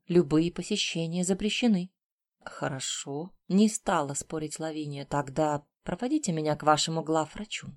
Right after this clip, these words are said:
Профессор Ди Майо, я не ошибаюсь?» «Я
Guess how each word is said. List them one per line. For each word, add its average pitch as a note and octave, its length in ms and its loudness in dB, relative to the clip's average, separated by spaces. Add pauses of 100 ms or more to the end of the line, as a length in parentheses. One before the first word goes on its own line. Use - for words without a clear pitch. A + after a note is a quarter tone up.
(340)
Профессор A3+ 760 0
Ди F#3 200 0
Майо, A3 680 0 (120)
я D3 180 2
не D3 100 0
ошибаюсь?» A3+ 580 -2 (760)
«Я F#3+ 540 6